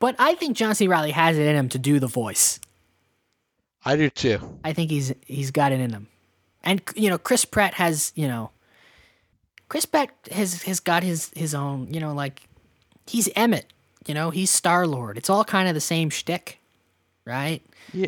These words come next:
Speaker 1: I think John C. Reilly could pull off a Mario. He doesn't have, like, a,
Speaker 2: Mm.
Speaker 1: a, a shtick. He does different things in different movies, right? He's in Boogie and Talladega Nights, so he's got range.
Speaker 2: <laughs>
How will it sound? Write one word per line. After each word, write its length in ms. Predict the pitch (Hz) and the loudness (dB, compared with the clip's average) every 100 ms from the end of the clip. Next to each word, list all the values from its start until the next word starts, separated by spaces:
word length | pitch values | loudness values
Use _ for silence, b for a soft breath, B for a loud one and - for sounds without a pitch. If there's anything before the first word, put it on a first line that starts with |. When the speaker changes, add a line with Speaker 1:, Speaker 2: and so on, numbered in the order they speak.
| - | -2
Speaker 1:
I 20 | |
think 160 | 285 - | -2 0
John 180 | 165 | 0
C. 140 | 147 139 | 0 -2
Reilly 320 | 127 120 117 | -2 -4 -6
could 240 | - 160 | -6 -6
pull 180 | 139 147 | -4 -4
off 200 | 131 123 | -4 -4
a 40 | 123 | -8
Mario. 520 | 120 120 120 135 156 _ _ _ _ _ _ | -8 -8 -8 -8 -10 _ _ _ _ _ _
He 120 | 175 | 0
doesn't 200 | 180 160 | 0 2
have, 220 | 156 147 | 2 2
like, 140 | 143 | 0
a, 100 | 139 | -4
Speaker 2:
Mm. 320 | 123 131 135 107 | -6 -6 -6 -6
Speaker 1:
a, 40 | |
a 40 | |
shtick. 520 | 127 - - 139 - - | -6 -6 -4 -8 -8 -10
He 120 | - | -2
does 180 | 196 175 | 2 2
different 280 | - 147 127 | 2 -2 -4
things 320 | - 123 143 | -6 -4 -4
in 120 | 131 | -4
different 260 | 113 - 117 | -8 -10 -10
movies, 540 | 127 135 165 190 - - _ _ b b b b b b b b _ _ - | -8 -4 -2 -2 -6 -12 _ _ b b b b b b b b _ _ -8
right? 280 | 165 196 202 | -2 0 0
He's 280 | - 262 233 | 2 4 6
in 140 | 196 | 4
Boogie 420 | 143 208 180 185 - | 2 2 2 0 -2
and 320 | 175 226 233 | 0 2 2
Talladega 520 | 170 135 127 110 117 | 2 2 0 -4 -10
Nights, 440 | 113 110 - - - | -12 -14 -12 -12 -8
so 100 | 147 | -2
he's 160 | 214 | 2
got 180 | 247 170 | 4 2
range. 380 | 147 170 160 110 | 2 0 0 0
Speaker 2:
<laughs> 340 | 139 - - | 0 0 -6